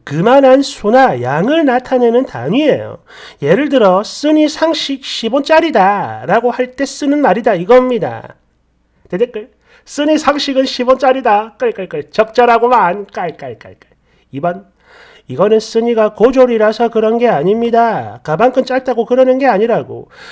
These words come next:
초등학교 삼 학년인 우리 아들도 이순신 장군 백 원짜리 이런 말 안 합니다.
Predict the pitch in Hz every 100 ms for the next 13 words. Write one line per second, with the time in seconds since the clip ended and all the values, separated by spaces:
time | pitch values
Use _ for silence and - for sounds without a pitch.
0 | - - - 349 330 285 277 - - 226
1 | 269 277 240 151 196 220 - 370 294 165
2 | 143 151 113 - - - 156 165 294 294
3 | 285 190 156 165 165 117 127 _ _ _
4 | 180 170 269 285 277 214 104 - _ _
5 | - 233 285 220 214 135 185 269 180 113
6 | 117